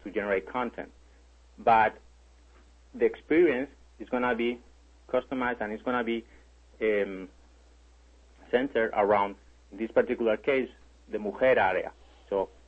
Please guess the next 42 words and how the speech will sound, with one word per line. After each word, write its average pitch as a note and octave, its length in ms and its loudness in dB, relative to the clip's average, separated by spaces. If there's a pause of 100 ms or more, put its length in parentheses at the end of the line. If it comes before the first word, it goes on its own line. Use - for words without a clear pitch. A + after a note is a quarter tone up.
(240)
uh, G2+ 220 0
the G2+ 100 -2
way A#2+ 200 4
you, A2+ 400 -2 (840)
you, G#2+ 720 -2
um, G2+ 380 -2 (220)
build A#2+ 180 2
the A2 80 4
communities, A#2+ 640 -4 (100)
the G2+ 240 -2
content C#3+ 420 -4
that G#2 120 0
is G#2 140 -6
built B2 280 0 (300)
has G#2+ 160 -6 (100)
to A#2 80 -2
be A2 240 -2
in G#2 120 -10
context C3+ 640 -4
with G#2 180 -8
the F#2+ 220 -2
content C#3 340 -6
that F#2+ 160 -4
you're G2+ 140 -4
producing G2 400 -10
as F#2 140 -12
a F2+ 40 -18
publisher. - 540 -8 (320)
And A#2+ 100 -6
I C#3 60 -4
think E3 160 -4
that D3 200 0 (380)
that B2+ 240 4
really C3+ 380 0
is B2 100 -6 (240)
what G#2+ 180 -2
generates A#2+ 360 -2
the A2 60 -4
engagement G2+ 520 -2
from G2 140 -10
the F#2+ 80 -10
users. A#2+ 340 -10